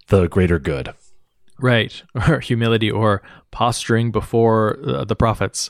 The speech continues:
Speaker 1: <laughs> Right. <laughs>
Speaker 2: Oh, is, is that what that is? It sounds creepy, but I guess it's the same thing.
Speaker 1: <laughs> Exactly. <laughs>
Speaker 2: And then you have this nice tension where it's like, is it the same thing? Like, they renamed it, but maybe it's not, because the other thing you can do is invert those familiar tenets.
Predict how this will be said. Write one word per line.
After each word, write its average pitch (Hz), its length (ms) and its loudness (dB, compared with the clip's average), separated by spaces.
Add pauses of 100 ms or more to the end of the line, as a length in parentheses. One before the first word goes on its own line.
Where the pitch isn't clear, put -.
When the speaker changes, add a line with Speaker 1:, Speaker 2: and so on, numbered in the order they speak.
Speaker 1:
<laughs> 104 220 0
Right. 95 340 2
<laughs> - 0 - (460)
Speaker 2:
Oh, 113 100 4
is, 107 160 -2
is 110 140 -8
that 104 120 0
what 110 100 2
that 113 180 0
is? 117 360 0
It 113 120 -6
sounds 196 440 0
creepy, 107 360 -2
but 104 140 0
I 107 100 0
guess 110 300 -2
it's 196 160 -2
the 202 100 -2
same 208 280 0
thing. 214 360 0
Speaker 1:
<laughs> - 40 -2
Exactly. - 540 -4 (340)
<laughs> - 380 -10
Speaker 2:
And 151 120 2
then 170 140 4
you 170 80 4
have 160 140 2
this 147 140 0
nice 135 160 2
tension 139 360 -2
where 110 120 2
it's 110 100 -2
like, 101 220 0
is 104 260 -6
it 123 140 0
the 165 80 -4
same 165 300 0
thing? 170 440 0 (120)
Like, 120 180 -4
they 131 120 4
renamed 135 500 2
it, 101 220 2
but 95 300 0 (340)
maybe 120 240 0
it's 101 160 -2
not, 117 240 0
because 123 240 2
the 123 100 2
other 131 140 2
thing 123 140 -2
you 113 100 2
can 113 140 -4
do 107 140 4
is 110 100 -2
invert 120 520 0
those 95 160 -2
familiar 101 300 -4
tenets. - 400 -8